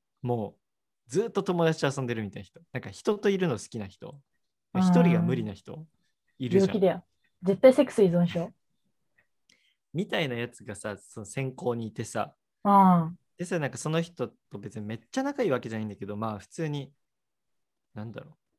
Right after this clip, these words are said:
Speaker 1: まあ、卒論どう？みたいな話とかさ。てか、まあなんか俺、あの、専攻別れたての時、やっぱ社交性が高かったから、
Speaker 2: うんうん。
Speaker 1: その時結構みんなと仲良くなっちゃってるから、
Speaker 2: うん、そういう時期あったからね。
Speaker 1: てかなんかその人にさ、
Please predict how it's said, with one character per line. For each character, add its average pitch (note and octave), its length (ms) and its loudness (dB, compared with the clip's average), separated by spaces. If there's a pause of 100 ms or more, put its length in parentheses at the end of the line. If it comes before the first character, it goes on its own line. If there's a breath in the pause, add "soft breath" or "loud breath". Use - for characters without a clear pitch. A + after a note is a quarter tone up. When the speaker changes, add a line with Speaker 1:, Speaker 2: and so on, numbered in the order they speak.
(640)
Speaker 1:
ま A2 100 -10
あ、 - 20 -16
卒 - 560 -6
論 F3 200 2
ど D#3+ 180 4
う？ A2+ 40 2
み A2 120 -6
た G#2+ 100 -10
い - 20 -8
な G2 60 -10
話 G#2+ 380 -10
と - 100 -12
か - 140 -20
さ。 A#2+ 240 -20 (160)
て C3 60 -8
か、 A2+ 100 -6
ま A#2 100 -4
あ A#2+ 40 -4
な A#2+ 100 -6
ん - 40 -14
か A2+ 120 -8
俺、 D3 200 0
あ C3+ 180 -4
の、 A#2+ 260 -10 (760)
専 G3+ 220 -6
攻 G3+ 120 -4
別 D#3+ 240 0
れ F3 80 -4
た F3 120 -4
て E3+ 100 -10
の E3 80 -4
時、 D#3 220 -10
や A2 100 -6
っ - 20 -20
ぱ - 80 -18
社 B2 140 -6
交 D#3+ 180 -6
性 D#3+ 120 -4
が C#3 80 -4
高 C3+ 220 -4
か A#2 120 -12
っ - 40 -10
た - 100 -14
か - 100 -12
ら、 G#2+ 260 -14 (400)
Speaker 2:
う A3 60 4
ん G#3 40 4
う - 20 2
ん。 F#3 40 4
Speaker 1:
そ F3 80 4
の E3 80 2
時 D#3+ 160 -6
結 B2 160 -6
構 - 80 -8
み A#2 140 -6
ん B2 80 -6
な B2 80 -6
と A#2+ 100 -12
仲 A#2+ 200 -6
良 A2 60 -10
く G#2+ 60 -10
な G#2 80 -10
っ F#2+ 40 -16
ち - 100 -16
ゃ - 20 -10
っ - 40 -20
て A2 100 -12
る G2 80 -14
か - 80 -12
ら、 G#2 340 -8
Speaker 2:
う G3 100 -4
ん、 F3 220 0
そ B3 140 4
う - 20 4
い A3 40 2
う - 20 -6
時 - 80 -10
期 G3 100 6
あ F3+ 40 4
っ F3 40 -16
た - 80 -10
か - 80 -4
ら F3+ 100 -6
ね。 F#3+ 80 -6
Speaker 1:
て F#3+ 60 -10
か A#2+ 60 -8
な A#2 60 -10
ん - 20 -20
か - 60 -18
そ - 120 -8
の D#3 80 -2
人 D3 220 -8
に G#2+ 80 -8
さ、 G#2 360 -10